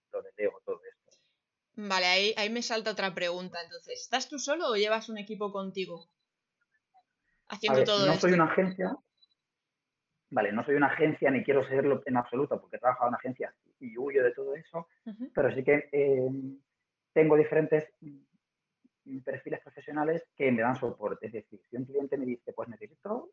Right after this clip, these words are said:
Speaker 1: una sesión de fotos, yo qué sé, de mi empresa", pues tengo una fotógrafa que le puede hacer fotos, tengo una copy, tengo un seo, tengo un diseñador gráfico, tengo como cuatro o cinco profesionales que me dan soporte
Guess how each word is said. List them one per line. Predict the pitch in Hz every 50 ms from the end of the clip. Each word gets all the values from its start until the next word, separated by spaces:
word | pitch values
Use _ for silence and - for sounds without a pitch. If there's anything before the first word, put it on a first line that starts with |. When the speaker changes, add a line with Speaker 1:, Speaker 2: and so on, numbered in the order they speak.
| _
Speaker 1:
una | - 170 170 170
sesión | - - - 170 175
de | 170 165
fotos, | - - 170 170 - 208 202 - _ _ _ _ _ _ -
yo | - 147
qué | - -
sé, | -
de | 120 120
mi | 113 110
empresa", | 113 - - - - - 110 98
pues | - 107 _ _
tengo | - - 110 117
una | 127 135
fotógrafa | 131 - 120 - 135 143 151 147 - - 165 180 - - _ _ _ _ _ -
que | -
le | 113
puede | 107 113 123 131
hacer | 131 - 113 -
fotos, | - 110 113 - - - - _ _ _ _ _ _ _ _ -
tengo | 127 135 139
una | 143 143 139 139
copy, | - 123 120 117 - 107 98 - _ _ _ _ _ _ _ _ -
tengo | - 135 135 156
un | 147 147
seo, | 127 - - 120 120 123 107 -
tengo | - 120 117 123
un | 143
diseñador | 139 135 135 131 123 131 139 135 113
gráfico, | 117 113 - - 104 - - - _ _ _ _
tengo | - 127 135 131
como | 135 156 147 143 135 -
cuatro | - 143 139 147 - 139
o | 131
cinco | - 135 - 131 131
profesionales | - _ - 135 _ - 131 139 139 143 131
que | - 131
me | 120
dan | 113 123 127
soporte | - - 131 - 156 160 - - 156 170 196